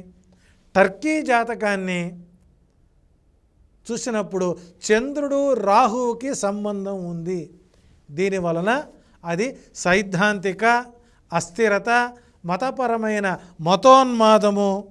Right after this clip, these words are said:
ఉండే అవకాశం ఉంది. ఏది ఏమైనప్పటికీ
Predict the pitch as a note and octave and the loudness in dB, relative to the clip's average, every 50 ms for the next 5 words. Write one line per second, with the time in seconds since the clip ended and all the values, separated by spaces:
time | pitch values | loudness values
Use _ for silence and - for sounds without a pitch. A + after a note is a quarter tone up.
0 | - _ _ _ _ _ _ _ _ _ _ _ _ _ _ _ _ _ _ _ | -20 _ _ _ _ _ _ _ _ _ _ _ _ _ _ _ _ _ _ _
1 | _ _ _ _ _ _ _ _ _ _ - F#3+ G3+ G3+ G3+ F#3+ G3 F#3+ G3 F3 | _ _ _ _ _ _ _ _ _ _ -8 -6 -6 -4 -2 0 0 0 0 0
2 | E3 E3+ F3 E3+ - E3+ D#3 C#3+ - - E3+ E3+ D3+ C3+ C#3 C#3+ C#3 C3 C3+ _ | -2 -2 -4 -4 -4 -6 -6 -6 -8 -12 -16 -16 -16 -18 -20 -20 -20 -20 -20 _
3 | _ _ _ _ _ _ _ _ D#3 D#3+ F3 F#3 F3+ G3 F#3+ F#3 F#3+ F#3+ F#3+ F#3+ | _ _ _ _ _ _ _ _ -8 -4 -4 -2 0 0 0 0 0 -2 -4 -4
4 | F#3+ F#3 F3 F#3 F#3+ F3+ F3 E3+ A#3+ B3+ | -4 -6 -6 -6 -8 -8 -6 -4 -2 -4